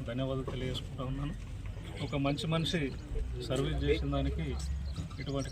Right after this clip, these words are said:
కార్యక్రమాలు చేసుకుంటే ఆయనను స్ఫూర్తిగా తీసుకొని మరి సమాజంలో అనేక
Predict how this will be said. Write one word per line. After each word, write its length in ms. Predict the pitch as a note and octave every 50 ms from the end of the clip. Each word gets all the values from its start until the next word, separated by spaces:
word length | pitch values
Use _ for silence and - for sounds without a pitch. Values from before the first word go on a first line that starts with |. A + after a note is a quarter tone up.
| -
కార్యక్రమాలు 500 | C3 C3 C3 C#3 - - C3+ C#3 C#3 C3+ C3 C3
చేసుకుంటే 440 | B2 - C#3+ D3 C#3+ C3+ D3 D3 C#3 B2 A#2+ - - - - - - - - - - - C3
ఆయనను 280 | C3 C3+ C#3 C#3 C3+ - -
స్ఫూర్తిగా 420 | - - C#3 C#3 - - D#3+ D3 C#3+
తీసుకొని 460 | C#3 C3 - F3+ - C#3 C3+ C#3 C#3 A#2 - - - - - - - - - - - C3+
మరి 180 | B2+ B2+ B2+ A#2 A2 A2 - D3+ - - - - - - - - - - - - - -
సమాజంలో 500 | C#3+ C3 C#3 C#3 C#3 C3+ C#3 C#3 C#3 C#3 C3 C3
అనేక 180 | C3+ C3+ C3+